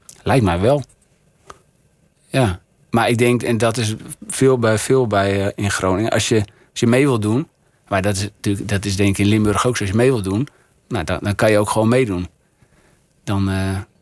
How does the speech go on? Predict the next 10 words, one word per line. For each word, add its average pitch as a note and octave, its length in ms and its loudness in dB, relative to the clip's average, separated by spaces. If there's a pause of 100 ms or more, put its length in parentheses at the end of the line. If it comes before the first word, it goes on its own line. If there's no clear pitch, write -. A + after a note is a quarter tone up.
(100)
dan, A2+ 220 0
dan G#2+ 200 0
pas A#2+ 220 0
je G#2 80 -2
ertussen. G2+ 440 -2
Maar G2+ 120 0
als G2+ 160 -2
je, G#2 220 0 (680)
ja, E2 280 -6
toch - 260 -6